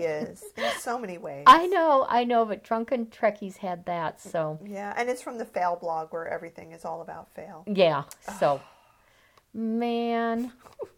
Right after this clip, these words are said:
Speaker 2: So you guys have been, been really good about that. Uh, the
Speaker 1: Yeah.
Speaker 2: Christmas special that never was, I just adored.
Speaker 1: That was awesome. Very awesome.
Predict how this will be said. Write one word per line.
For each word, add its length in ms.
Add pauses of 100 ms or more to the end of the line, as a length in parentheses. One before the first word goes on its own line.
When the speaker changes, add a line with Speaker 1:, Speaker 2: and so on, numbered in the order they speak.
(640)
Speaker 2:
So 180
you 180
guys 260
have 100
been, 220
been 360
really 320
good 320
about 380
that. 340
Uh, 160
the 120
Speaker 1:
Yeah. 100
Speaker 2:
Christmas 340
special 360
that 120
never 240
was, 320
I 120
just 380
adored. 840
Speaker 1:
That 100
was 220
awesome. 420 (480)
Very 320
awesome. 720